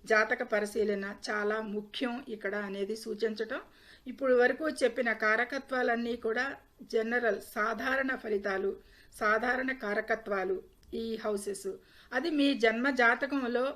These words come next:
ఆ హౌసులు ఎక్కడున్నాయి, వాడి అధిపతులు ఎవరు అనేది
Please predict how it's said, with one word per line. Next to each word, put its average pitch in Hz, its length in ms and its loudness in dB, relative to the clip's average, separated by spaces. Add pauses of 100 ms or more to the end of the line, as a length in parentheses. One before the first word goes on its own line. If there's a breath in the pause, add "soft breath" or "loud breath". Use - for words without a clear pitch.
(240)
ఆ 220 40 0 (120)
హౌసులు 262 340 -2 (120)
ఎక్కడున్నాయి, 247 640 2 (200)
వాడి 226 320 0 (180)
అధిపతులు 277 600 2
ఎవరు 226 280 4 (520 loud breath)
అనేది 226 360 0